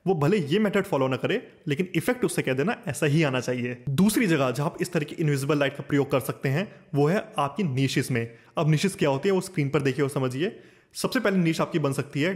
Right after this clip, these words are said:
डब्ल्यूसी के बिल्कुल ऊपर। अगर आपने खासकर वॉल हंग सीट लगवाई है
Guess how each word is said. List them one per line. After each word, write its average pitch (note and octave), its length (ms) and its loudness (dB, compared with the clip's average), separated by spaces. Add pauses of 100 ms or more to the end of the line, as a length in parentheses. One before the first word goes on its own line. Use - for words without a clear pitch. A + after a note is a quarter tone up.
डब्ल्यूसी C#3 360 0
के E3 100 -2
बिल्कुल C3+ 260 -2
ऊपर। B2 360 -4 (480)
अगर A3+ 180 0
आपने E3+ 260 -2
खासकर D#3 440 -2 (160)
वॉल D#3 320 2 (120)
हंग D3+ 180 0
सीट D3 260 -2
लगवाई B2 280 0
है C#3 140 -2